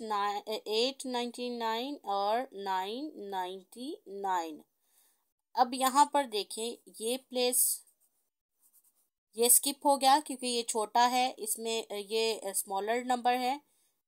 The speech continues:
इसलिए अब हमने कंपेयर किन को करना है, इन दोनों को करना है। अब इसमें हंड्रेड भी सेम है, वंस भी सेम है और, अ, टेंस भी सेम है और वंस का थोड़ा सा डिफरेंस है। ये देखें,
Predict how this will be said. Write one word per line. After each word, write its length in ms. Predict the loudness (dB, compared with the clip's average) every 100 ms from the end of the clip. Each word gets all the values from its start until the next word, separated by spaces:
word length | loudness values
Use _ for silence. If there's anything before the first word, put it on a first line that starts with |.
| -10
इसलिए 340 | -8 -2 -2 0 4
अब 180 | 4 4
हमने 240 | -2 -2
कंपेयर 360 | -4 -4 -4 -4
किन 200 | -6 -4
को 100 | -2
करना 280 | -2 0
है, 140 | -2 -2
इन 160 | -6 -8
दोनों 240 | -6 -6
को 120 | -6 -4
करना 280 | -6 -6
है। 140 | -10 -10 _ _ _ _ _ _ -4
अब 160 | -2 4
इसमें 480 | 4 4 2 0 -4 _ -6
हंड्रेड 340 | -6 -4 -6 -6
भी 120 | -4
सेम 340 | -2 -2 -4
है, 280 | -4 -4 -6 _ _ _ _ _ _ _ _ _ _
वंस 380 | 2 2 2 -2
भी 160 | 0
सेम 380 | 0 0 0 -2
है 300 | 0 0 -2 -10 _ _ _ _ _ _ _ _ _
और, 180 | 10 10
अ, 500 | 8 4 6 4 2 0 -2 -6 _ 0
टेंस 280 | 2 2
भी 160 | 0 2
सेम 320 | 2 2 -2
है 160 | 0 0
और 280 | 4 4 4
वंस 520 | 6 6 6 2 0
का 200 | 4 2
थोड़ा 260 | 4 2
सा 120 | 2 0
डिफरेंस 460 | -4 -6 -6 -4
है। 80 | -4
ये 120 | -4
देखें, 340 | -4 -6 -12